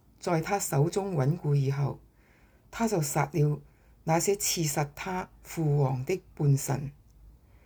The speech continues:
但没有处死他们的儿子。这是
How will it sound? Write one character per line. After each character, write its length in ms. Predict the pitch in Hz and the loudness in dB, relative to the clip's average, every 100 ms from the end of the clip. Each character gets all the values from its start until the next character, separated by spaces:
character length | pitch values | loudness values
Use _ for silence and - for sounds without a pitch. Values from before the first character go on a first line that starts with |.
| - - - | -20 -16 0
但 260 | 165 143 | 2 2
没 240 | 113 165 170 | 2 0 2
有 200 | 151 156 | 2 2
处 280 | 160 - 165 | 0 -2 -2
死 240 | 165 147 | 4 4
他 240 | 180 - 403 | 4 -2 0
们 160 | 151 | 2
的 180 | 143 208 - | 2 0 0
儿 180 | 131 123 | -2 -2
子。 380 | - 135 151 - _ - - - - - _ - - _ - | -2 0 0 -4 _ -20 -20 -20 -20 -20 _ -20 -20 _ 2
这 220 | 190 196 | 6 6
是 380 | - 180 160 | 6 0 0